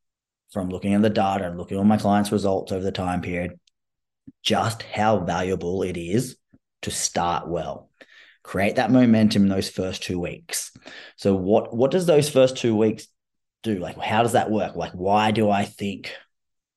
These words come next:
that that leads to amazing twelve weeks results? Well, I've got a, I've got a theory, and this is something obviously from anecdotal experience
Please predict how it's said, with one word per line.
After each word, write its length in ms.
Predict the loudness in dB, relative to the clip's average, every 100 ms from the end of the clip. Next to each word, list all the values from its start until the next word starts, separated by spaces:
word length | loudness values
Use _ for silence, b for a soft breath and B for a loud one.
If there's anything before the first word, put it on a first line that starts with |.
| _
that 220 | -6 -4
that 320 | -2 -2 -4 -12 _
leads 400 | -6 -2 -2 -4
to 440 | -6 -6 -6 -6 -10 _ _ _ _
amazing 340 | -6 -6 -4
twelve 260 | 0 4 4
weeks 300 | 2 -2 -6
results? 540 | -8 -6 -8 -10 -14 -18 B B B B B B B B B _ 2
Well, 280 | 2 2 -8 -2
I've 140 | 2
got 180 | 4 4
a, 160 | 2 -2
I've 140 | -2 2
got 140 | 4
a 40 | 2
theory, 500 | 2 4 6 4 2
and 240 | -4 -4
this 100 | -4
is 120 | -2
something 340 | 0 2 2 2
obviously 580 | 0 -6 -4 -4 -6 B B -20 _
from 220 | -6 -6
anecdotal 640 | -4 -6 -4 -4 -2 -4
experience 840 | -6 -10 -6 0 2 2 0 -6 -10